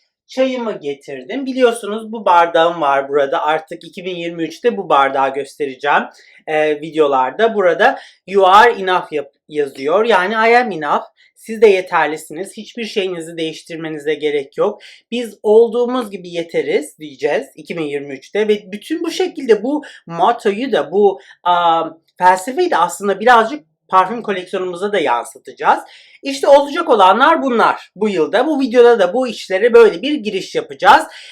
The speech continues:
E, atıştırmalık şeyinizi alın ya da ne bileyim bir şeyinizi yapın. Ben şu an bir yudum alıyorum. Ve de hemen, hemen, hemen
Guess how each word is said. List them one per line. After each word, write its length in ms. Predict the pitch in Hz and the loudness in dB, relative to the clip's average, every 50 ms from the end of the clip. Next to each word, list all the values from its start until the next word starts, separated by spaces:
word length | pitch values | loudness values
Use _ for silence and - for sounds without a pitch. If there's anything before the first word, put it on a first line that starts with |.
| - - | -8 -2
E, 80 | - | 0
atıştırmalık 580 | 240 254 247 - - - 302 269 277 277 277 277 | 0 0 0 -2 -8 -4 -2 0 0 0 0 -2
şeyinizi 400 | 277 269 262 254 254 240 226 254 | -4 -4 -4 -4 -6 -6 -2 2
alın 380 | 233 226 220 214 214 214 220 | 2 4 4 4 4 2 2
ya 120 | 214 214 214 | 0 0 -2
da 60 | 220 | -2
ne 200 | 226 240 240 - | -4 -6 -6 -8
bileyim 200 | 202 202 214 214 | -8 -8 -8 -8
bir 40 | 220 | -8
şeyinizi 380 | 208 - 240 220 208 185 180 | -8 -6 -6 -6 -4 -4 -2
yapın. 240 | 208 202 208 220 214 | -4 -2 -2 -4 -4
Ben 160 | 220 233 247 | -2 -2 -4
şu 160 | 247 - - 262 | -2 -2 -2 -2
an 160 | 247 240 226 | -2 -2 -4
bir 60 | 233 | -6
yudum 300 | 233 233 208 240 226 208 | -10 -10 -8 -8 -6 -6
alıyorum. 640 | 175 185 196 208 196 175 170 160 170 202 - 359 - _ _ _ _ _ _ _ _ _ _ _ _ _ _ _ _ _ _ _ _ _ _ _ - - - _ _ _ _ _ _ - | -6 -6 -6 -4 -4 -2 -2 0 0 0 -2 -2 -8 _ _ _ _ _ _ _ _ _ _ _ _ _ _ _ _ _ _ _ _ _ _ _ -20 -20 -20 _ _ _ _ _ _ -16
Ve 240 | 185 180 196 202 185 | -6 0 0 0 2
de 100 | 190 190 | 2 0
hemen, 760 | 175 170 214 247 262 254 208 151 160 196 220 226 226 220 185 175 | 0 2 4 4 4 4 2 -4 -6 -4 -4 -2 -2 -4 -6 -6
hemen, 360 | 196 190 160 165 151 151 147 - | -6 -6 -4 -6 -8 -10 -8 -6
hemen 420 | 220 233 214 190 190 247 269 269 | -6 -4 0 2 2 2 0 -2